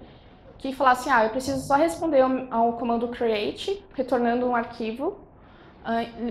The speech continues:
enviando uma lista de, das operações que, que eu preciso enviar em anex-, em anexo."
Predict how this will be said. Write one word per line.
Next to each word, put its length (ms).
enviando 340
uma 140
lista 280
de, 480
das 160
operações 640
que, 680
que 60
eu 60
preciso 280
enviar 380
em 100
anex-, 360
em 160
anexo." 580